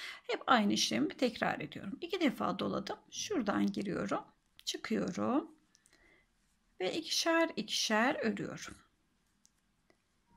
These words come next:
Kenarı çektim çerçeveyi. Şimdi araya giriyorum. Bir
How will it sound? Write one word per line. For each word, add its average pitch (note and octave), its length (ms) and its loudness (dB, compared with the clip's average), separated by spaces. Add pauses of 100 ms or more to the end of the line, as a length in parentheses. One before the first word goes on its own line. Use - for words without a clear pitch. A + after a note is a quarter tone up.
(1300)
Kenarı D4 440 4 (100)
çektim B3 640 0
çerçeveyi. G#3+ 580 0
Şimdi G#4 300 -2
araya D#4+ 300 6
giriyorum. G#3+ 640 -2 (760)
Bir G4+ 380 -2